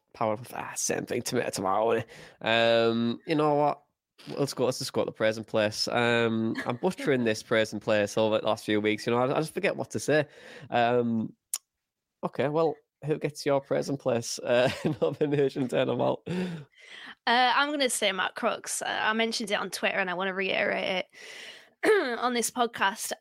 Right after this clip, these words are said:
Speaker 2: uh, honestly, he is probably the best signing that Borough have made for quite some time. You think about his impact, the late winners, the, you know, Reading game last season where he scored the equaliser and the winner,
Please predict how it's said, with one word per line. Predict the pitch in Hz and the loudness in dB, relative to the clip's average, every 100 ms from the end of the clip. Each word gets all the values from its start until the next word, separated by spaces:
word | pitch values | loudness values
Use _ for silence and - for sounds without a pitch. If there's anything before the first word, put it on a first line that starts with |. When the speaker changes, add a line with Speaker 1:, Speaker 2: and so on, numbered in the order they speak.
| - | -4
Speaker 2:
uh, | - - - - | -4 -6 -8 -2
honestly, | 254 240 233 202 | -2 -2 -2 -2
he | 208 233 240 233 214 | 2 2 4 4 2
is | 190 - - - | 0 -2 -2 -10
probably | - 247 240 240 240 226 | -2 0 2 2 2 0
the | 202 | 0
best | 190 - | 0 0
signing | 220 185 196 | 0 2 0
that | 185 - | -4 0
Borough | 180 185 | 0 2
have | 190 185 | 0 0
made | 190 185 185 180 - - | 2 4 2 0 -10 -10
for | - 190 185 | -6 -2 0
quite | - 196 - | 0 -2 -2
some | - 180 | -4 -6
time. | 170 190 - - - | -4 0 0 0 -2
You | 208 | -6
think | 214 247 | -2 -2
about | 233 196 | 0 -2
his | - 196 | 0 -2
impact, | 202 190 208 - | -2 -2 -4 -4
the | 190 | -2
late | 202 196 202 | 0 2 0
winners, | 202 202 185 - | 0 0 0 -2
the, | - - - - - - - - | 0 -2 -2 -12 -16 -16 -20 -4
you | 208 | -2
know, | 190 | -2
Reading | 170 202 196 226 220 | -2 -2 2 2 2
game | 220 220 220 | 4 4 4
last | 208 - | 2 2
season | 226 220 220 | 0 2 2
where | 214 | 2
he | 208 | 0
scored | - 208 202 | 2 0 2
the | 208 196 | -4 -4
equaliser | - 196 208 196 - | 0 2 2 -2 0
and | 202 202 | 0 2
the | 196 | 2
winner, | 196 208 202 202 | 2 2 4 2